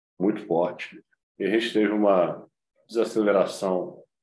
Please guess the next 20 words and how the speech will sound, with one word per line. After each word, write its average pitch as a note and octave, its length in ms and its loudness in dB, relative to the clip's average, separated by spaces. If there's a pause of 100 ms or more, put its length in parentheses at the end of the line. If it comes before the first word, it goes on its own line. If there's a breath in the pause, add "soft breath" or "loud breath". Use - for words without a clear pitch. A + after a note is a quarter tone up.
(160)
na F#2 140 -10
parte F2+ 560 -6
dos E2+ 340 -8
I F2+ 60 -2
S E2+ 280 -8
M, G2+ 520 -2
P F2+ 80 -6
M D#2+ 160 -6
I, F#2 320 -2
no F2+ 100 -8
final F2 240 -4
do F2 80 -8
ano E2+ 160 -10
passado, G#2+ 580 -2 (560 loud breath)
que A2 80 -4
começaram G2+ 500 -2
a F#2+ 40 -4
ser G2 160 -6
revertidas F#2+ 680 -6
já, E2+ 220 -2